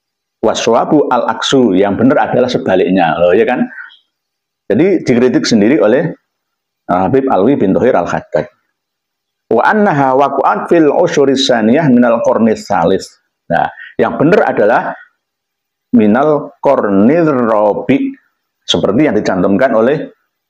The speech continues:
Syekh Hanif Al-Attos. Tapi itu tidak ada dalam kitab aslinya karangan dari Sayyid Murtado Az-Zabidi. Itu tambahan sendiri, eh, taklikot ya dari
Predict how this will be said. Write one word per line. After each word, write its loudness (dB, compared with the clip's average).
Syekh -2
Hanif -2
Al-Attos. -4
Tapi 2
itu 2
tidak 2
ada 0
dalam 0
kitab -2
aslinya 0
karangan 0
dari 0
Sayyid 0
Murtado 2
Az-Zabidi. -4
Itu 0
tambahan 0
sendiri, 2
eh, 0
taklikot -2
ya -2
dari 0